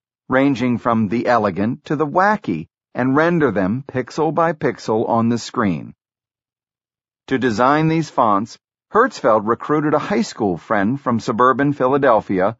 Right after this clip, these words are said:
Susan Kerr. They named the fonts after the stops on Philadelphia's Main Line commuter train, Overbrook, Marion, Ardmore, and Rosemont. Jobs found the process fascinating.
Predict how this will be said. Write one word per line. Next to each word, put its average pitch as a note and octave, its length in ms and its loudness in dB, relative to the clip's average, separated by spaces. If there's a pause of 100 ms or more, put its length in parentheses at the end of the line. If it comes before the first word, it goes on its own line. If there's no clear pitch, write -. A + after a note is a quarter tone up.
(120)
Susan C#3+ 580 0
Kerr. G#2+ 540 -2 (920)
They C3 120 2
named F3+ 300 2
the C#3 60 -2
fonts A2+ 400 0
after B2 220 0
the A#2+ 120 -4
stops D3 480 0
on A#2+ 140 0
Philadelphia's C3 840 2
Main C#3 380 2
Line B2+ 360 2
commuter D#3 460 0
train, E2 480 -4 (460)
Overbrook, A2 640 2 (360)
Marion, C3 680 0 (260)
Ardmore, C#3 760 2 (100)
and F3+ 160 0
Rosemont. G#2 640 0 (840)
Jobs D#3 480 4
found D3 280 2
the C3+ 60 -2
process B2 500 0
fascinating. E2 800 -4